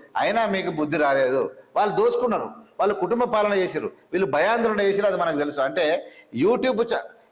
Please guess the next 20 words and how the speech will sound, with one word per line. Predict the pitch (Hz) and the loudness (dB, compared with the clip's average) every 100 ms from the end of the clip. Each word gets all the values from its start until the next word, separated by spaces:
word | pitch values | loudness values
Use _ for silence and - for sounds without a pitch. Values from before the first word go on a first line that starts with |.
| - | -4
YouTube | 131 233 254 254 | 2 2 2 0
పెట్టుకుంటావా | - 208 208 202 196 202 180 208 - - - - | 0 -2 0 -2 0 0 2 2 0 -4 -10 -2
పెట్టుకో, | 214 202 202 170 - - 135 | -2 2 0 0 -4 -10 -2
మాకు | 175 196 190 156 139 - - 123 | 0 2 2 0 -2 -8 -8 0
ఏ | 180 226 | 2 2
ట్యూబ్ | 220 226 214 | 2 2 2
అక్కర్లేదు. | 214 - 190 185 170 175 156 - - - - - | 2 2 0 2 2 4 2 -2 -8 -20 -20 -4
YouTube | 147 208 226 214 208 | 0 2 2 2 0
ఛానళ్ళ | 196 196 185 | 0 0 0
గురించి | 185 170 | -2 -2
నిన్న | 170 170 | -2 -2
జర్నలిస్ట్ | 156 160 185 180 | 0 0 0 -2
శంకర్దాన్ | 160 156 151 156 | -2 -2 -4 -4
పోయాడు, | 151 147 180 - _ _ - | -2 -2 -4 -12 _ _ -4
"మీరు | 147 196 202 165 147 - - 113 | -2 2 2 2 0 -4 -10 -2
YouTube | 156 214 226 170 | 0 2 0 0
పెట్టుకుంటా | 196 - 196 190 | -2 0 -2 -2
అంటే | 180 | -2
పెట్టుకో, | 196 175 - 175 127 | -2 -4 -4 -2 -2
YouTube | 101 143 190 190 196 190 | -2 0 0 2 2 2